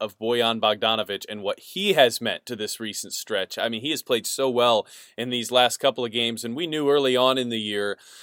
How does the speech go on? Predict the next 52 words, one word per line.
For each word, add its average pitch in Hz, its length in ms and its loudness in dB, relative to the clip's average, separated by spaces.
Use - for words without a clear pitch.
that 120 300 6
his 127 140 -2
shooting 143 380 -2
struggles 120 680 2
would 110 200 -8
go 113 220 4
away. 117 400 2
We've 107 160 -8
seen 120 220 -8
this 113 160 -6
guy 107 240 2
plenty 120 400 -4
in 113 80 -4
the 113 160 -2
N 110 100 -2
B 107 180 -2
A. 107 60 -2
We 107 140 -8
know 110 160 -4
he's 107 180 -10
such 117 220 -2
a 107 40 -14
good 101 160 -10
shooter. 113 360 -6
And 123 120 -4
even, 175 360 2
uh, 147 200 8
in 143 120 -2
that 143 180 -6
<laughs> - 160 -10
game 185 120 2
against - 300 0
Orlando 165 380 4
last 139 220 8
night, 139 100 4
he 131 60 0
had 123 120 -2
two 170 120 -8
points 160 280 -2
at 143 60 0
half. 143 280 8
He 135 100 -8
finishes 147 400 -8
with 117 100 -12
twenty-six. 156 420 -6
He 190 60 2
had - 80 0
fifty-two 226 500 2
points 214 360 2
in 160 120 -4
Florida. 170 560 4
Uh, 117 280 4